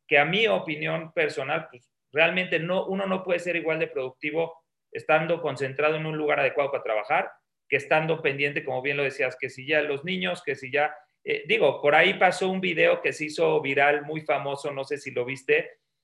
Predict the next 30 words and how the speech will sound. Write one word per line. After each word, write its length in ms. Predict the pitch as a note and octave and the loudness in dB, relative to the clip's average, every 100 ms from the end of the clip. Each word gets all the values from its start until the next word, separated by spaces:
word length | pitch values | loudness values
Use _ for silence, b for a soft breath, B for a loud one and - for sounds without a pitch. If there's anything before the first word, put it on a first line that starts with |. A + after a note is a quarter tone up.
| _ | _
donde 1000 | - C#3 C#3+ C#3 C3+ C3+ C3+ C3+ C3+ _ | 0 2 4 6 8 8 6 4 0 _
estaba 400 | - - E3+ F3 | -2 2 4 6
un 80 | F#3 | 4
señor 600 | F3 D3+ D#3+ F3 - - _ _ | 2 2 4 2 0 -10 _ _
del 200 | C#3+ C#3 | 0 2
gobierno, 560 | C3+ C#3+ E3 F3+ E3+ | 0 4 4 4 4
alguien 240 | D3+ F3+ F3+ | 2 2 -2
importante, 640 | D#3 C#3 C#3+ D#3 E3 F3 | -2 -4 0 0 0 -2
y 40 | |
se 140 | D#3+ C#3 | -2 0
ve 160 | D#3 | 0
como 420 | E3+ E3+ D#3+ D3 - | 0 -2 0 -2 -4
en 100 | C3 | -2
la 160 | C3+ E3 | -2 2
parte 240 | D#3+ D#3+ | 2 2
de 80 | D#3+ | 0
atrás 320 | D3+ D#3 D#3 | 2 0 0
abren 320 | D3 D#3 D3+ | 0 0 -2
la 160 | C3 - | -4 -2
puerta 680 | D3 D#3 C#3+ C#3+ C#3+ F#3+ - _ _ _ - | 0 0 0 0 0 0 -6 _ _ _ 0
y 60 | D#3+ | 0
entran 320 | E3 F3 E3 | 4 2 0
sus 300 | D3+ C3 F#3 | -6 -6 -6
hijos, 580 | F#3 D3 D3 F#3+ - _ _ _ _ _ | -2 0 2 0 -6 _ _ _ _ _
y 120 | D3 | 2
atrás 540 | D3+ D3+ F#3+ F3+ F#3+ E3 | 4 6 6 6 6 4
de 140 | F3+ | 0
ella, 340 | F3 F3+ F3+ - | 2 4 2 2
de 160 | C#3 D3 | 2 4
ellos 400 | D#3 E3+ - | 2 -2 -6